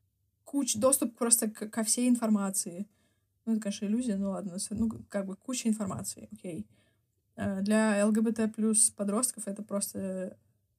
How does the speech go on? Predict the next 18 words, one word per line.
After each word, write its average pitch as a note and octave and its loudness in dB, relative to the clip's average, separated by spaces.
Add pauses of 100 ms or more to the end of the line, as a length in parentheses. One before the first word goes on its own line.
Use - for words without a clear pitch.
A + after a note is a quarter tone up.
(140)
вообще, G3+ -6 (500)
ну, G3+ -2
мне G3+ 0
кажется, G#3+ 0
небо A3 4
и A3 4
земля. G3+ 2 (880)
Потому G3+ 0
что, G3 -6 (240)
ну, A3 4
я, G#3+ 2
я A3+ 2
даже C#4 2
не C#4 -6
могла D4 2
загуглить A3 2 (380)
ничего. G3 0 (500)
Я, G#3+ 2